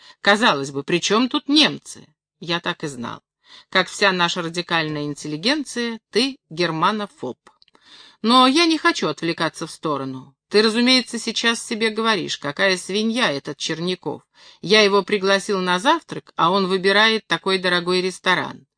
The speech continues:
Постой, не смейся и не кричи, а слушай. По случаю твоего таинственного, бессмысленного и решительно ни для чего не нужного отъезда за границу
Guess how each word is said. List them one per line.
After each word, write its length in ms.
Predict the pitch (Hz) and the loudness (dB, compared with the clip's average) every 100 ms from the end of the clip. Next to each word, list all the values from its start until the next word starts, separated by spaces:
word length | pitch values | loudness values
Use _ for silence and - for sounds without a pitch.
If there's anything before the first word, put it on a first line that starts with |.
| _ | _
Постой, 460 | - 180 - 190 147 | -2 -2 -2 -2 -2
не 160 | 156 170 | -4 -4
смейся 420 | 185 247 294 226 | 0 2 2 0
и 60 | |
не 160 | 196 196 | 0 0
кричи, 340 | 196 208 - | -2 -4 -2
а 100 | 170 | -2
слушай. 640 | 208 - 147 139 - - _ - - - | -4 -6 -8 -8 -12 -14 _ -20 -20 2
По 140 | 202 | 2
случаю 420 | 202 277 262 233 | 4 4 4 0
твоего 340 | - 226 226 208 | 2 2 4 2
таинственного, 880 | - 240 214 156 - 151 143 139 143 | 2 4 4 0 -6 -8 -6 -6 -2
бессмысленного 1120 | 190 - - 240 185 - 151 135 127 131 - - - | -2 -2 0 2 2 -2 -8 -10 -12 -16 -20 -20 0
и 120 | 214 | 2
решительно 680 | 247 247 302 262 165 151 139 | 4 4 2 0 -2 -4 -4
ни 200 | 151 190 | -2 -2
для 160 | 196 | 0
чего 300 | 202 233 214 | 0 0 0
не 140 | 170 185 | 0 -2
нужного 440 | 190 156 160 165 | -2 -4 -4 -4
отъезда 440 | 170 175 160 156 151 | -4 -4 -4 -4 -8
за 120 | 156 | -6
границу 640 | 165 185 330 - - - | -4 -4 -4 -8 -16 -20